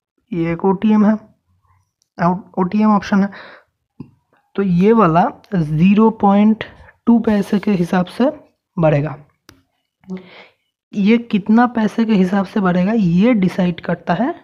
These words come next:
डेल्टा, ठीक है। अब हमारा आज का topic है गामा, तो ये डेल्टा किस तरह से change होगा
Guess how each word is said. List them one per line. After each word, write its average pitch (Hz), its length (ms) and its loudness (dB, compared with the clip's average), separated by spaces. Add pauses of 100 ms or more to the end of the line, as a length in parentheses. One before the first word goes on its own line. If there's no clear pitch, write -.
(280)
डेल्टा, 160 560 -4 (1080)
ठीक 208 140 -4
है। 233 120 -6 (920)
अब 170 320 -6
हमारा 175 420 -2 (140)
आज 175 220 -2
का 214 120 -2
topic 185 360 -8
है 208 60 0 (100)
गामा, 156 300 2 (420)
तो 214 100 -2
ये 208 240 0
डेल्टा 175 1400 -4
किस 233 340 -6
तरह 202 220 -2
से 180 140 -8
change 165 400 -4
होगा 147 240 -4